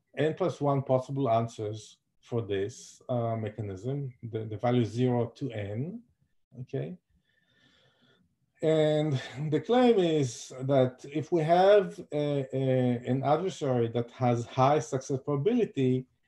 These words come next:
then the trivial adversary should also have high success probability. The reason is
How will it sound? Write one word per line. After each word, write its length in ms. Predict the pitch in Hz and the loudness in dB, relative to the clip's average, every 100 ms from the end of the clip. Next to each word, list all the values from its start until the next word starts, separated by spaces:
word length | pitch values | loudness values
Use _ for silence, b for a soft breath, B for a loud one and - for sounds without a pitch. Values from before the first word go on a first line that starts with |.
| _ - | _ -10
then 840 | 123 135 131 131 127 127 131 120 | 0 4 6 6 6 4 2 -2
the 220 | 127 127 | 0 0
trivial 500 | 120 - 165 170 165 - | 0 -2 0 0 0 0
adversary 480 | 147 160 151 - 135 | 0 0 -4 -4 -6
should 220 | - 135 - | -4 -6 0
also 320 | 160 127 151 | 2 2 -2
have 520 | 120 120 113 110 113 113 | -2 0 2 2 -2 -10
high 280 | - 117 | -4 -2
success 420 | 107 117 - 110 - | -2 -8 -10 -10 -8
probability. 720 | 107 104 104 107 - 117 120 123 | -8 -6 -6 -8 -12 -14 -14 -4
The 140 | 127 131 | 0 0
reason 260 | 208 220 | 0 0
is 400 | 180 143 135 127 | 0 2 0 -2